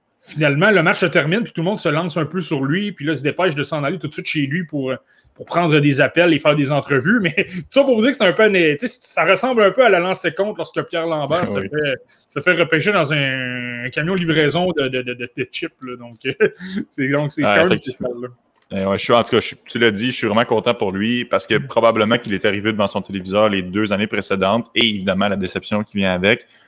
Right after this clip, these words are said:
Speaker 2: Là, félicitations Xavier, t'es à une étape de plus, t'as franchi une autre étape, là, d'atteindre ton rêve de jouer,
Speaker 1: Mm.
Speaker 2: euh, dans la Ligue nationale de hockey. Euh, Marty, bon, on revient en haut du repêchage, euh, parce que on a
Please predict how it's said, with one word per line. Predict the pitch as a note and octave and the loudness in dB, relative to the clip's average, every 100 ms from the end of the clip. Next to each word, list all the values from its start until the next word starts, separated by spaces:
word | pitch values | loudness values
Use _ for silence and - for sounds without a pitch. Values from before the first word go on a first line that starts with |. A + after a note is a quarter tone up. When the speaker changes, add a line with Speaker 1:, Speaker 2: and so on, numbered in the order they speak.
| _ | _
Speaker 2:
Là, | G#2+ A2 B2 - - | 2 4 4 2 -12
félicitations | - C3 C3 B2+ - B2+ B2 | -6 -4 0 2 2 0 0
Xavier, | G#2+ F#2 A2 A#2 | 0 0 -2 0
t'es | A2 G2 G2+ | 0 0 0
à | G2 | 0
une | A2 | 0
étape | A2+ A#2+ B2 | 2 2 2
de | A2+ | 0
plus, | F2+ A#2 A#2+ - - _ _ | 0 0 0 -2 -14 _ _
t'as | - | -8
franchi | - G2+ G#2+ | -4 -2 0
une | |
autre | A2+ A2+ | 0 0
étape, | G2 A2 - | 0 0 0
là, | G2 | -6
d'atteindre | F#2+ - G#2+ | -6 -4 -6
ton | G#2 F#2+ | -2 0
rêve | G2 G#2+ | 2 2
de | G2 F#2 | 0 -2
jouer, | F#2+ G2+ A2 | 0 0 -2
Speaker 1:
Mm. | A#2 G#2+ _ - | -6 -20 _ -10
Speaker 2:
euh, | E2+ | -4
dans | F#2 F#2+ | -2 0
la | F2+ | 0
Ligue | G#2 | -2
nationale | G2+ - G2+ G#2 G#2 | -4 -4 0 0 2
de | G2+ | 4
hockey. | F#2+ F2+ - - _ _ _ _ _ - - | 2 0 -8 -14 _ _ _ _ _ -20 -2
Euh, | G2+ | 2
Marty, | G2+ A#2 A#2 D3+ | 4 2 2 0
bon, | C3 B2+ D3 - | 4 4 4 0
on | A2 | -2
revient | G2 D3 E3+ | -2 -2 0
en | C#3+ C3+ | 2 0
haut | E3 | 0
du | |
repêchage, | C#3 A#2+ A#2 G#2+ C3 E3 F#3 G#2 - _ _ | -2 0 0 2 2 2 0 -6 -12 _ _
euh, | F#2+ | -6
parce | G2+ G2 | -4 -4
que | - G#2+ G#2+ | -2 0 2
on | G#2 | 2
a | A2 | 0